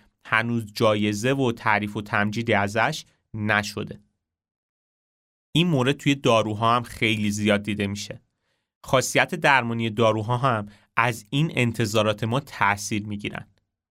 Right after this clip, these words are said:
یعنی اومدن بررسی کردن، دیدن بیمارایی که به تأثیر دارو امیدوارترن نسبت به بقیه خیلی زودتر خوب می‌شن. و نکتهٔ جالبتر و عجیبتر اینه که هر چقدر دارو گرونتر باشه هم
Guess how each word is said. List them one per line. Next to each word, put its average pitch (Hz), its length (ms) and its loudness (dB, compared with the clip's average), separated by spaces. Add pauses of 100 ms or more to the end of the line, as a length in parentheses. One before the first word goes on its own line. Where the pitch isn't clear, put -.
(720)
یعنی 120 200 2
اومدن 127 380 0
بررسی 120 440 0
کردن، 110 400 0
دیدن 113 340 -2
بیمارایی 117 560 2
که 127 140 -2
به 113 140 0
تأثیر 117 600 0
دارو 110 360 2
امیدوارترن 113 1120 0 (340)
نسبت 120 560 2
به 120 80 -2
بقیه 117 600 2
خیلی 120 500 -2
زودتر 104 460 0
خوب 104 240 -8
می‌شن. 104 400 -4 (720)
و 120 100 2
نکتهٔ 123 440 0
جالبتر 123 640 2
و - 120 -8
عجیبتر 117 540 0
اینه 143 200 -2
که 107 260 0
هر 120 260 0
چقدر 113 420 -2
دارو 110 280 0
گرونتر 110 560 0
باشه 104 280 -2
هم 104 380 -2